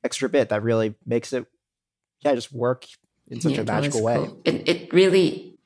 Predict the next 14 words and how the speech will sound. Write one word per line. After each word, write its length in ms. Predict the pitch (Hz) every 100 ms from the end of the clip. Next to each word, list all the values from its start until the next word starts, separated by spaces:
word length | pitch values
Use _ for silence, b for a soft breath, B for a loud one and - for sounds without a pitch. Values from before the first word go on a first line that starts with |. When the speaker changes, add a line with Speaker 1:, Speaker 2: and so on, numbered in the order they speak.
| -
Speaker 2:
I'm 140 | 175
so 380 | 175 - 202 175
glad 320 | 175 185 240
that 140 | 190
it 160 | 160 -
was 260 | 147 147 -
primates. 560 | - 175 190 151 -
Like, 140 | 165 165
had 160 | 170
it 160 | 175 180
been 140 | 185
any 340 | - 180 190 185
other 260 | 170 139
topic, 680 | - - 185 196 165 -